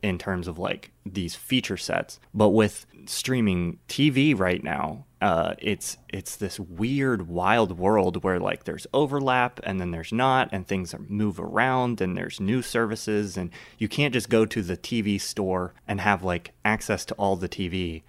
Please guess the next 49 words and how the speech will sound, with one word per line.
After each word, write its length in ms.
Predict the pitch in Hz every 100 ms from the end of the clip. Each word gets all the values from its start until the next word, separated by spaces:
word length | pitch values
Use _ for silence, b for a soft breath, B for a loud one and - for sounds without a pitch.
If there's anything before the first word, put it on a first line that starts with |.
| -
and 280 | 95 82 -
pick 200 | - -
out 160 | 95 92
what 180 | 98 -
you 100 | 82
want. 360 | 101 98 85 - -
You 140 | 107
can't 180 | 120 131
even 160 | 113 101
have, 240 | 107 98
like, 180 | 95 87
it 80 | 107
used 300 | 123 175 -
to 80 |
be 260 | 120 110 101
you 220 | 92 110
would 80 | 101
have 180 | 101 92
maybe 260 | 95 92
a 60 | 85
cable 320 | - 151 143
package 600 | - 95 87 92 90 - b -
with 280 | 101 -
different 260 | 113 101 85
channels, 600 | - 143 147 120 95 - -
extra 320 | 104 - 101
channels 400 | - 131 139 120
that 180 | 101 -
you 80 | 92
could 200 | - -
get, 300 | - - - -
but 140 | 110
you 80 | 113
were 80 | 104
still 280 | - 156
getting 260 | 120 123 117
it 140 | 101 -
all 260 | 101 104
from 320 | - 107 90
one 320 | 87 87 85 80 -
place. 680 | - 127 120 - - - - -
And 160 | 101
now 520 | 107 127 127 110 98 -
that's 500 | 101 101 110 - -
going 360 | - 104 95 87
away. 400 | 82 85 85 85
You'll 220 | 90 87
have 240 | 98 -
to 260 | - 87